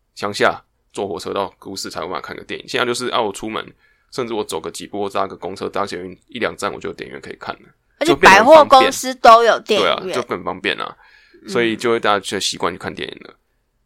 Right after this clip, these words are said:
Speaker 1: 然后这之后就剩，之后就出现了这种影音平台这些东西，然后他，大家开始分析嘛，一开始做分析的嘛，然后分析到之后就开始变成，哎，三分钟看电影，然后或是十分钟看完这个系列，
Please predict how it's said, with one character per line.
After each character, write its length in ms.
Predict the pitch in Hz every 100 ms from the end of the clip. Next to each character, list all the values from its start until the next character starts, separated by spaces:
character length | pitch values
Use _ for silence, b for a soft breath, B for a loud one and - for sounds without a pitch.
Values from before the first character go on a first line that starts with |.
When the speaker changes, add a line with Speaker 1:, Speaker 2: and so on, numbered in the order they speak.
| _ _ _ -
Speaker 1:
然 120 | 104
后 80 | 113
这 160 | 120
之 180 | 107 120
后 160 | 139 120
就 80 |
剩， 200 | 113 123
之 240 | 101 - 127
后 80 | 127
就 100 | 123
出 180 | 131
现 140 | 120 117
了 100 | 90
这 80 | -
种 160 | -
影 100 | 62
音 140 | 87 95
平 140 | 90
台 120 | 90 -
这 80 |
些 100 | - -
东 160 | -
西， 120 | - -
然 80 | 60
后 60 | -
他， 120 | 82 -
大 100 | 101
家 120 | 85
开 120 | 92 82
始 60 |
分 220 | - 107
析 260 | 110 - 98
嘛， 180 | 92 - _ -
一 100 | 156
开 80 | 135
始 100 | 113
做 160 | 131
分 220 | 120 107
析 220 | 104 - -
的 120 | -
嘛， 140 | - - _ _ _ _ _ _
然 120 | 110
后 60 | 110
分 160 | 123 120
析 140 | 120
到 100 | 120
之 80 | 113
后 80 | 110
就 80 |
开 140 | 107 104
始 100 | 90
变 160 | -
成， 180 | 95 60 - _ _ _
哎， 100 | 104
三 180 | 113 107
分 140 | 107
钟 100 | 104
看 200 | 101 98
电 160 | 98 -
影， 180 | - _
然 120 | 98
后 120 | 95
或 80 | 98
是 100 | 101
十 240 | 95 - 98
分 160 | 113
钟 160 | 107 107
看 160 | 123
完 140 | 90 87
这 100 | 98
个 80 | 87
系 240 | - 90
列， 220 | 85 78